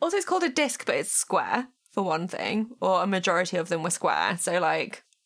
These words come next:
what? It's, it's not a disk, that's a square. It's a floppy square. <laughs> But yeah, I don't know why that, why they're called floppy. Tell me where the word floppy comes from, because they're not floppy, they're solid.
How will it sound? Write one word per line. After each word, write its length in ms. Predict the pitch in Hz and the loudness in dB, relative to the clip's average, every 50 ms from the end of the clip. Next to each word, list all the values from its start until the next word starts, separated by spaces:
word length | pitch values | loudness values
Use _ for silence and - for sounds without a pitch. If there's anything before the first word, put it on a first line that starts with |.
| _ _ _ _ _ _ _ _ _ | _ _ _ _ _ _ _ _ _
what? 240 | - 190 196 185 - _ _ - | -2 -2 -2 -2 -4 _ _ -10
It's, 160 | 208 - - - | -10 -10 -10 -14
it's 140 | 202 - | -8 -6
not 100 | 220 - | -6 -4
a 20 | - | -2
disk, 400 | 196 185 - 165 - - - - | -2 -2 -2 -2 -6 -8 -8 -6
that's 160 | - 190 - | -6 -6 -6
a 40 | 185 | -6
square. 420 | - - 208 196 90 95 226 202 - _ | -4 -2 -2 -2 -2 -4 -6 -8 -8 _
It's 100 | - - | -12 -10
a 60 | 208 | -2
floppy 260 | - 240 226 - 202 | -2 -2 0 0 -2
square. 320 | 180 - 208 170 - - - - - - - - - - - - - - - _ _ - | -2 0 0 2 2 0 0 -2 -8 -16 -16 -18 -18 -20 -20 -20 -20 -20 -20 _ _ -2
<laughs> 100 | 302 269 269 262 _ _ _ _ _ _ - | -2 -2 -2 -10 _ _ _ _ _ _ -6
But 60 | 311 | -6
yeah, 60 | 370 | -4
I 100 | 403 415 392 | -2 -2 -2
don't 180 | 403 427 415 | -2 -2 0
know 120 | 381 381 359 | 0 -2 0
why 240 | 359 339 339 349 349 | 0 -2 -2 -2 -2
that, 300 | 339 285 - - - 277 | -2 -2 -4 -4 -4 -4
why 200 | 285 285 302 302 | -2 -2 0 -2
they're 120 | 302 294 | -2 -4
called 260 | 294 302 285 285 277 | -2 -2 -4 -4 0
floppy. 480 | - 285 302 294 233 202 190 190 196 196 - | -2 -2 -2 -2 -4 -6 -4 -4 -4 -6 -4
Tell 180 | - 247 247 247 | -4 -2 -2 0
me 300 | 247 240 233 233 233 - - - | 0 0 0 -2 -2 -6 -10 -12
where 420 | 220 214 233 220 220 220 220 226 233 - _ - | -6 -4 -2 0 0 0 -2 -4 -8 -14 _ -8
the 80 | - 214 | -6 -2
word 240 | 220 214 214 214 208 | -2 -2 -2 -2 -2
floppy 320 | - 226 220 214 - 202 | -2 -2 -2 -2 -2 -6
comes 260 | 196 - 185 175 196 | -2 -2 -4 -4 -4
from, 240 | - - 156 151 175 | -4 -2 -2 -2 -2
because 220 | 180 247 - 294 - | -4 -4 -4 0 0
they're 80 | 285 | 2
not 160 | 311 339 - | 0 0 0
floppy, 400 | - 247 240 240 - - 165 202 | 2 0 0 0 0 0 0 0
they're 160 | 214 - 240 233 | 0 0 -2 0
solid. 480 | - 311 277 185 104 98 135 - - | 2 0 2 2 0 0 -2 -4 -6